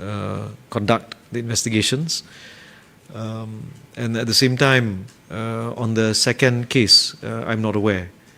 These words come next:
Uh, but I, uh, perhaps you can refer to the Ministry of Home Affairs, the Minister of Home Affairs.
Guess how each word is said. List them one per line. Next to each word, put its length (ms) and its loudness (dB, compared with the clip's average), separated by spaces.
Uh, 160 -6
but 220 0
I, 500 4
uh, 520 -10
perhaps 260 0
you 60 -6
can 120 0
refer 320 0
to 280 0
the 100 -2
Ministry 340 2
of 140 -2
Home 180 -2
Affairs, 420 -2
the 100 0
Minister 340 4
of 100 -2
Home 140 -4
Affairs. 360 -2